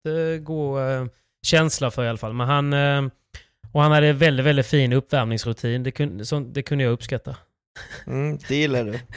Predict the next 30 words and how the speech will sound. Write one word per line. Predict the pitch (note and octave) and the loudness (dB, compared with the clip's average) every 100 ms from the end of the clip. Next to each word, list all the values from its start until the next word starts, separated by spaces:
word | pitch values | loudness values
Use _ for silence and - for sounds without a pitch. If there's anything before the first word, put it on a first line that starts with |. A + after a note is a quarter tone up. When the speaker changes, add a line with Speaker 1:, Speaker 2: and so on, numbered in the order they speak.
| D#3+ - D#3 C3 - _ _ _ - | -14 -10 -6 -6 -8 _ _ _ -4
Speaker 1:
<laughs> | E3+ A#2+ - - - C3 - | 0 0 -4 -18 -12 -10 0
Govik, | D3+ C#3+ C#3+ - | 2 2 0 0
eh, | C#3 C3+ C3 - - | 0 0 -2 -8 -8
Govik | - D3+ C#3 | 0 2 2
och | D#3 | 4
jag | D#3 C3+ | 4 4
satt | D#3 - | 2 0
i | B2+ | -2
soffan | D#3 - C3+ B2 | -2 0 -2 -2
och | |
drack | C3 B2+ - | -2 -4 -2
kaffe | D3 D3 - | -2 -2 -2
och | A#2+ | -4
tittade | - D3+ - B2 | -2 -4 -4 -6
på | - D#3 C3 A2+ G#2 _ _ | -4 -2 0 -2 -6 _ _
när | C#3+ C#3 G#2+ | -2 0 0
han | B2 C3 A2+ | 0 0 0
värmde | B2 A#2+ B2 | 0 0 2
upp | C#3+ C#3+ - | 2 2 -2
inför | D3 B2 - C3+ | -2 0 2 0
Govik | A#2+ B2+ A2+ G#2 | 2 0 0 0
och | B2+ | 0
Hamis | A#2 A2 - | 0 -2 -4
match. | B2 - - - - | -6 -6 -8 -6 -4
<laughs> | A3+ - E3 | -4 -4 0
Speaker 2:
Vadå, | D3 D3 | 2 4
vad | C#3 | 4
gjorde | D3 D#3 B2+ | 2 2 2
han | A#2+ | 0
då? | B2+ | 0